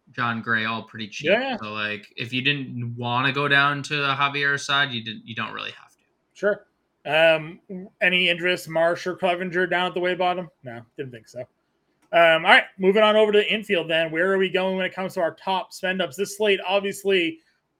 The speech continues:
Speaker 2: a little bit tougher for bats as we find our way rolling back around, but we do have the Dodgers against a lefty. So,
Speaker 1: Yeah.
Speaker 2: you know, Mookie Betts, Will Smith, guys like that. We're gonna be looking at Ahmad Rosario.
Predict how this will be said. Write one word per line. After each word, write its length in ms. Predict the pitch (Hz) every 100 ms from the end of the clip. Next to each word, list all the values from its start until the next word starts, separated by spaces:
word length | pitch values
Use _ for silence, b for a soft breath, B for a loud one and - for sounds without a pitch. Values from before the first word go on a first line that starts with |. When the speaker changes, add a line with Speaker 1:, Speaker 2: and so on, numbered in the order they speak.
| _
Speaker 2:
a 40 | 190
little 120 | 208
bit 140 | 196
tougher 300 | - 208 214
for 160 | - 180
bats 440 | 175 202 277 -
as 160 | 147 147
we 100 | 165
find 300 | 165 170 180
our 120 | 180
way 140 | 170 170
rolling 280 | 165 180 170
back 200 | 170 160
around, 300 | 165 180 170
but 100 | 147
we 100 | 151
do 220 | 180 233
have 160 | 226
the 60 | 220
Dodgers 360 | 185 202 190 175
against 280 | 175 175
a 40 | 151
lefty. 400 | 151 - _ _ _ _ _ _
So, 520 | - 165 151 151 147 147
Speaker 1:
Yeah. 140 | - _ _ _ _ _
Speaker 2:
you 80 | 127
know, 80 | 135
Mookie 240 | 151 165 180
Betts, 720 | 175 170 170 - - - - 175
Will 220 | 151 175
Smith, 720 | - 165 175 165 160 - _ _ _ -
guys 260 | 151 151
like 140 | 160 147
that. 280 | 147 170 147
We're 100 | 160
gonna 140 | 160
be 100 | 156
looking 380 | 151 165 170 165
at 320 | 160 156 156
Ahmad 400 | 147 151 156 160
Rosario. 920 | 156 147 143 160 165 165 160 160